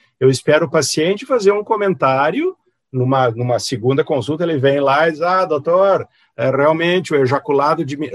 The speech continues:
realmente não, "o ejaculado diminuiu." É, realmente, isso pode acontecer, tá? Aí que eu vou fazer a explicação. Minha opinião.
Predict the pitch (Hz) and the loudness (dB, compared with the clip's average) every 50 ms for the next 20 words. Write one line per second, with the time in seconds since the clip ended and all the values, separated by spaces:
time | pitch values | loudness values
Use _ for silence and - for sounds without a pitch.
0 | 110 98 123 131 131 135 147 156 - - 165 151 110 - - _ _ _ - 131 | -6 -2 0 2 2 2 0 0 0 -2 -2 -2 -2 -4 -8 _ _ _ -2 0
1 | 120 135 147 143 - 151 147 147 160 139 156 151 160 156 151 147 151 160 190 220 | 2 2 0 0 0 2 2 2 0 0 -2 -4 -4 -2 -2 0 0 0 -2 -2
2 | - 285 269 135 127 135 147 190 247 311 302 285 285 302 269 - 113 - - 120 | -2 -4 -4 -2 -2 0 0 0 -2 -4 -6 -6 -8 -8 -8 -10 -10 -10 -10 -10
3 | - 104 107 110 127 120 - 175 175 - - 302 - - - 185 175 175 170 143 | -8 -8 -8 -8 -8 -8 -8 -8 -8 -8 -10 -10 -10 -8 -6 -6 -6 -6 -6 -6
4 | 135 143 - _ _ _ - 127 123 123 131 151 170 175 - 196 175 175 190 185 | -6 -6 -8 _ _ _ -6 -2 0 2 2 0 0 0 0 0 0 0 -2 -4
5 | - 175 147 127 110 123 131 135 135 139 - - 131 123 - 131 - - - 87 | -4 -4 -4 -4 -2 -2 -2 -2 -4 -6 -8 -10 -10 -10 -10 -10 -10 -10 -10 -12
6 | 78 - _ _ _ _ _ _ - 127 131 151 160 170 170 165 151 - 147 135 | -12 -14 _ _ _ _ _ _ -4 -2 -2 0 0 0 -2 -2 -4 -4 -6 -6
7 | 117 92 73 | -6 -8 -10